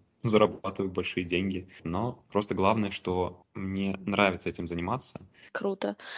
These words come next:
Speaker 2: Еще же в ай ти-сфере, наверное, значимый аспект сейчас — это удаленная работа. Достаточно сложно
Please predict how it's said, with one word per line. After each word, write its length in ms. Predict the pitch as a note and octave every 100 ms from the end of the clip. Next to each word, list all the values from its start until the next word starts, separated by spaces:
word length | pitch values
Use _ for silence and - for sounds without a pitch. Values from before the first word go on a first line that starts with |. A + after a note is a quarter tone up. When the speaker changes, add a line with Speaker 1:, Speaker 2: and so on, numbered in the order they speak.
| -
Speaker 2:
Еще 220 | - - A3+
же 480 | A3+ G#3+ G3+ - -
в 80 | G3+
ай 100 | G#3
ти-сфере, 640 | A3+ - A3 G#3+ G#3 - -
наверное, 240 | G#3 G#3
значимый 400 | G3+ A3+ - G#3
аспект 280 | G3 A3+ A3+
сейчас — 320 | G3+ - G3+
это 120 | -
удаленная 420 | F#3 F#3+ G3+ A#3+ A3+
работа. 340 | G3 G3 G3
Достаточно 440 | F#3+ - F#3+ - G#3+
сложно 380 | G#3 A3+ A3+